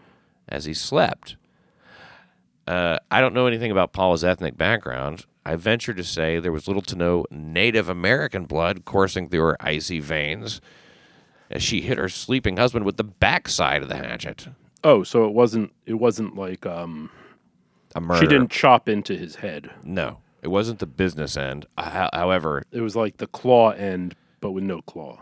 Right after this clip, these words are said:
Speaker 1: But with no claw. If it was a tomahawk, I think as a tomahawk by definition
Speaker 2: Have two, um,
Speaker 1: It
Speaker 2: two blades.
Speaker 1: it has on the backside as well. That might, uh, have
Speaker 2: Apparently,
Speaker 1: done him in.
Speaker 2: axes like that with two blades, they're, um,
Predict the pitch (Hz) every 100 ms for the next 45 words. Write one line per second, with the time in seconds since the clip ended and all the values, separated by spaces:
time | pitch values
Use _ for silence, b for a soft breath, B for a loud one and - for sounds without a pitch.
0 | - 78 82 90 78 - 85 85 76 71
1 | _ _ _ 110 139 110 82 - 139 269
2 | 87 80 92 - - _ _ _ _ -
3 | - 104 - 104 90 98 90 104 104 98
4 | 80 90 87 87 95 90 87 98 87 87
5 | _ _ - 117 - _ - 123 113 110
6 | 107 101 101 98 110 101 104 104 113 117
7 | - 87 95 90 - 80 82 82 87 -
8 | 82 71 78 90 82 76 73 85 73 78
9 | 85 85 - 73 69 71 80 143 185 247
10 | 269 190 170 147 147 151 - 156 151 147
11 | 131 127 135 127 104 - - 120 107 107
12 | 113 123 131 - - 117 110 107 101 98
13 | 101 98